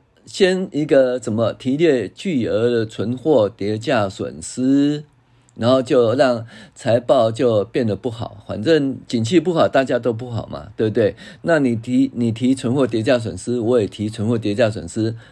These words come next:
呃，你也不能讲说我经营不好，就景气不好，对不对？大家都这样子啊，所以我就让他怎样，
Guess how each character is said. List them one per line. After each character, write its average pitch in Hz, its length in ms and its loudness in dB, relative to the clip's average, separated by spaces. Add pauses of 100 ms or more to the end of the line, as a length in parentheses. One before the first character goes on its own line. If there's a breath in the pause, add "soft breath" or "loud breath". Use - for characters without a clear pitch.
(120)
呃， 85 80 -12
你 113 160 0
也 139 100 2
不 135 140 0
能 120 160 2
讲 95 220 0
说 120 160 2
我 98 60 2
经 123 220 0
营 98 140 -2
不 120 100 -6
好， 110 160 -2
就 175 120 -4
景 127 180 0
气 185 160 0
不 175 140 -4
好， 131 160 2
对 147 100 0
不 143 60 0
对？ 139 280 2
大 135 140 2
家 131 100 2
都 123 160 -2
这 113 140 -2
样 107 160 0
子 98 140 -4
啊， 92 160 -2 (240 loud breath)
所 151 160 2
以 - 20 6
我 113 80 4
就 135 160 0
让 131 180 2
他 120 160 0
怎 117 140 -6
样， 95 220 -4